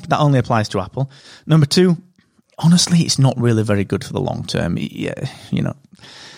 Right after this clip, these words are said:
fine, it's gonna help with some algorithmic work. It's gonna help with, um,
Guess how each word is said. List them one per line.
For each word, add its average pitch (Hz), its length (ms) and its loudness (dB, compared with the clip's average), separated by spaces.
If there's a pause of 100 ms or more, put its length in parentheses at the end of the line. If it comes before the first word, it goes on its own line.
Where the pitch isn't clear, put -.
(240)
fine, 127 560 2
it's 117 160 -2
gonna 131 180 2
help 117 260 0
with 123 100 -2
some 117 120 0
algorithmic 104 600 0
work. 101 300 -2
It's 113 160 -6
gonna 110 200 -2
help 104 320 -2
with, 107 320 -4
um, 101 360 -2